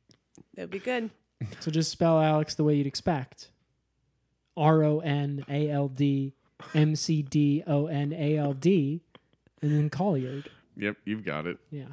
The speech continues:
Speaker 3: Yep, you nailed it.
Speaker 1: Good stuff.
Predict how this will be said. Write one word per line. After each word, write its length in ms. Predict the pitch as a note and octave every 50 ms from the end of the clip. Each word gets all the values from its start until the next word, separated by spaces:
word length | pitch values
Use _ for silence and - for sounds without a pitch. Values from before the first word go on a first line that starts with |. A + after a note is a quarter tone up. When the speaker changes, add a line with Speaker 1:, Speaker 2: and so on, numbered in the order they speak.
| C#3+ - _ _ _ _ _
Speaker 3:
Yep, 180 | - F#2+ F2+ - -
you 80 | F#2+
nailed 360 | F#2 F2+ E2 D2+ D2+ E2 E2
it. 100 | E2+ E2 - _ _ _ _ _ _ _ _ _ _ _ _ _ _ _ _ _ _ _ _ _ _ _ _ _ _ _ _ _ _ _ _ _ _ _ _ _ _ _ _ -
Speaker 1:
Good 240 | B3 A3 - C#4+ -
stuff. 840 | - - - - - - - - B3+ - - C#4+ - - - -